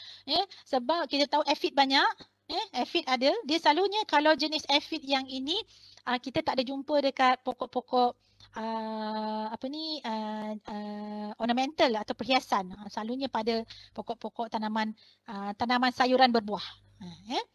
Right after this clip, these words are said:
Okey, so yang ni dia makan. Ah, nampak ni, dia makan ni, aphid ni. Eh, dia akan makan. Ah, anak dia, eh, larva dia akan makan. Dan satu lagi yang makan aphid juga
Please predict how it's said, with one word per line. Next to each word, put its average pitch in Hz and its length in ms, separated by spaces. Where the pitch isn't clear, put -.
Okey, 440 240
so 330 240
yang 349 160
ni 415 80
dia 403 80
makan. 381 320
Ah, 277 80
nampak 330 320
ni, 285 80
dia 311 80
makan 349 400
ni, 339 240
aphid 302 320
ni. 311 160
Eh, 285 160
dia 254 160
akan 240 240
makan. 185 180
Ah, 196 240
anak 226 240
dia, 208 160
eh, 254 160
larva 190 320
dia 185 80
akan 185 240
makan. 196 160
Dan 226 160
satu 349 240
lagi 415 640
yang 277 160
makan 311 320
aphid 330 320
juga 302 320